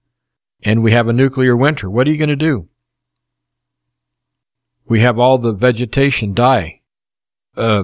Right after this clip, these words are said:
because of the nuclear winter. All the trees die, the grass dies, the weeds, everything dies. What do we do? I know that I sound like I'm really spreading doom and gloom in this show, but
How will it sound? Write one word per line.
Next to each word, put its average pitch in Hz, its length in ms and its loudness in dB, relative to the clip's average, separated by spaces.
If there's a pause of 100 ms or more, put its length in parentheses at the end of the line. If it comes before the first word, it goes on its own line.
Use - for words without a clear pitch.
(160)
because 117 360 0
of 113 100 -4
the 110 80 -4
nuclear 117 420 -2
winter. 123 420 -4 (1000)
All 110 180 0
the 110 100 -2
trees 123 440 2
die, 117 320 2
the 110 100 -4
grass 113 400 0
dies, 110 640 -6 (380)
the 104 120 -4
weeds, 123 440 2
everything 117 360 -2
dies. 98 520 -4 (1600)
What 110 160 0
do 123 80 4
we 135 120 4
do? 143 280 0 (1500)
I 117 80 -2
know 175 220 2
that 156 160 0
I 123 80 2
sound 135 320 0
like 120 180 -4
I'm 107 160 -2
really 123 240 0
spreading 123 500 0
doom 135 220 2
and 107 140 -2
gloom 139 240 0
in 110 100 -2
this 107 120 -6
show, 107 300 -2
but 95 280 -10